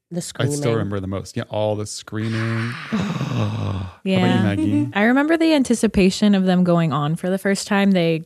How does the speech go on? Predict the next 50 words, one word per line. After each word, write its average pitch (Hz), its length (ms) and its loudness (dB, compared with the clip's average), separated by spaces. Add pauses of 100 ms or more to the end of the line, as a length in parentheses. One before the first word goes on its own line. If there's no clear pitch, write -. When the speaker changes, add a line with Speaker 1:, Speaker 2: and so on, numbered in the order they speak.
Speaker 3:
had 160 200 -6
a 202 40 -2
playlist 185 760 -2
and 156 160 -4
they 160 100 0
had, 165 260 -2
like, 156 180 -4
I 170 100 2
remembered, 185 720 2 (220)
uh, 165 400 0
the 202 120 -4
countdown 180 520 0
and 160 120 0
it 135 60 -2
was, 170 160 -4
like, 156 240 -2
Blackpink 202 760 -2
before 175 280 -4
they 170 100 0
Speaker 1:
Mm-hmm. 160 60 0
Speaker 3:
would 165 120 -6
come 170 200 -2
on 165 180 -2
and 156 100 -2
it'd 147 140 -4
be, 151 140 -6
like, 143 180 -6
a 139 80 -8
countdown 160 920 -4
going 147 240 -6
backwards. 151 640 -8
And 151 80 -8
I 147 60 -6
remember 147 300 -4
sitting 156 260 -4
in 151 80 -4
the 151 120 -4
audience 147 360 -6
getting 160 180 -10
really 170 200 -8
excited 170 400 -6
the, - 40 -4
for 151 140 -10
the 151 100 -16
first - 340 -6
time 165 200 -6
I 156 80 -4
watched 151 380 -6
them 156 160 -4
live. 147 480 -4